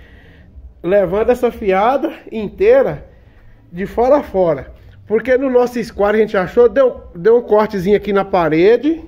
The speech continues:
e deu um cortezinho nessa parede também, ó. Entendeu? Então você tem que achar o esquadro usando a fiada inteira. Aí, ó, vou ir mostrando pra você ver, tá vendo?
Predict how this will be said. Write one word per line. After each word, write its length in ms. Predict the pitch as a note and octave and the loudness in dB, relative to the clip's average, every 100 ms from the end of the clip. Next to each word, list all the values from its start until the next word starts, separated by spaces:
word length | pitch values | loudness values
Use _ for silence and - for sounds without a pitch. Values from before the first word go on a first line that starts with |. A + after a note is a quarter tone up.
| - | -18
e 80 | F3+ | -12
deu 160 | E3 G3+ | 0 0
um 60 | |
cortezinho 480 | G3 G3+ G#3 F#3+ A3 | 2 0 -2 -4 -2
nessa 200 | G#3+ G#3 | -2 -4
parede 460 | A3+ B3 G#3 G#3+ G#3+ | -2 0 2 2 2
também, 460 | D4 C#4 F#3+ E3 | 0 2 2 2
ó. 140 | C#3 B2 - - | -2 -6 -16 -14
Entendeu? 640 | D3+ C#3+ D3+ A3 F4+ - - - - - - - - | -8 -6 0 2 2 -4 -14 -20 -20 -20 -20 -20 -6
Então 360 | E3+ F3 G#3 A#3 | -2 0 2 4
você 260 | A#3 A#3 | 4 2
tem 180 | C4 C4 | 0 0
que 80 | B3 | 0
achar 280 | A3+ - G#3+ | -2 0 0
o 20 | |
esquadro 480 | F3 - A#3+ C4 B3+ | 0 -2 0 0 0
usando 500 | F3+ F#3+ C4 C4 F3+ | 0 2 2 2 -2
a 60 | |
fiada 420 | G3 A3+ A3 A#3+ C4 | -2 0 0 0 0
inteira. 540 | F4 - G3+ F3 C3 - - - - - - | 0 0 0 0 -2 -12 -20 -20 -20 -20 -18
Aí, 320 | - D#3 A3+ | -6 -4 0
ó, 180 | C4 D3 C#3+ - | -2 -2 -10 -16
vou 280 | - C#3 E3 | -18 -10 -4
ir 60 | G3+ | -4
mostrando 360 | C4+ C#4 C4+ | -2 -4 -4
pra 100 | C4 | -4
você 260 | C#4 C4+ - | -6 -4 -6
ver, 160 | E3+ D#3 | -6 -6
tá 80 | |
vendo? 300 | E3 A#3+ G#3+ | 0 0 0